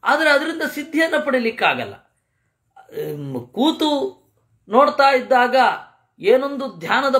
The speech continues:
ಪ್ರಕ್ರಿಯೆ ಸಿದ್ಧಿಸುತ್ತೆ, ಅದು ಒಳಗಡೆ ಹೋಗುವ ಹಾಗೆ ಪ್ರಚೋದನೆ ಮಾಡುತ್ತೆ. ವೇದಾಂತದ ಚಿಂತನೆ ನಡೀತಾ ಇರುವಾಗ, ಓಡ್ತಾ ಇರುವಾಗ,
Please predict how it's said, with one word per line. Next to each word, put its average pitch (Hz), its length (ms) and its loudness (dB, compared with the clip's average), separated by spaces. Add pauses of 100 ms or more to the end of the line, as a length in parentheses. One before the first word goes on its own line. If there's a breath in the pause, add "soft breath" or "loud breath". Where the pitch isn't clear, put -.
ಪ್ರಕ್ರಿಯೆ 240 500 -4
ಸಿದ್ಧಿಸುತ್ತೆ, 220 680 -6 (440 loud breath)
ಅದು 294 200 6 (1160)
ಒಳಗಡೆ 311 420 4 (1800)
ಹೋಗುವ 294 460 4
ಹಾಗೆ 285 300 0
ಪ್ರಚೋದನೆ 233 540 -4
ಮಾಡುತ್ತೆ. 160 400 -8 (760)
ವೇದಾಂತದ 262 640 4
ಚಿಂತನೆ 233 440 -6
ನಡೀತಾ 240 380 -2
ಇರುವಾಗ, 214 420 2 (160)
ಓಡ್ತಾ 233 400 2
ಇರುವಾಗ, 196 420 0